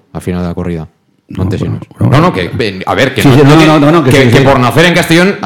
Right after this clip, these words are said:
Speaker 1: eh, no tiene ninguna obligación de poner dinero y ser el presidente del Castellón. Pero cuando te pones,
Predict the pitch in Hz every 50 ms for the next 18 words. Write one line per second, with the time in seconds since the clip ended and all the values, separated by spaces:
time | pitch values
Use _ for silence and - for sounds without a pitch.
0 | 107 87 104 107 110 120 135 120 147 156 151 147 151 151 143 139 139 139 135 131
1 | 107 143 151 170 175 170 - 120 117 123 113 110 107 107 101 113 117 123 131 175
2 | 143 135 135 139 147 170 170 156 131 120 - 127 123 127 110 127 123 104 113 113
3 | 104 113 110 101 104 - - 95 85 78 80 98 87 73 - - _ _ - 87
4 | 82 78 76 85 - - - 101 127 190 208 208 -